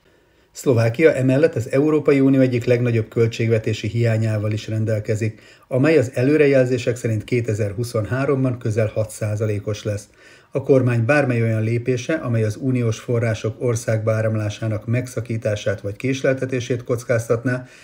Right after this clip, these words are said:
ártana a gazdasági növekedésnek és növelni a kormány hitelfelvételi költségeit,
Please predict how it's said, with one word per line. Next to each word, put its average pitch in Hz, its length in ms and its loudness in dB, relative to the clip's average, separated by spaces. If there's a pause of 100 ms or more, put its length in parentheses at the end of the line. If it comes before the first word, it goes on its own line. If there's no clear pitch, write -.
(220)
ártana 127 500 0
a 165 100 -6
gazdasági 110 580 -2
növekedésnek 113 880 -2 (260)
és 135 180 -2
növelni 117 420 0
a 127 120 0
kormány 131 420 2
hitelfelvételi 110 1000 -2
költségeit, 110 760 -2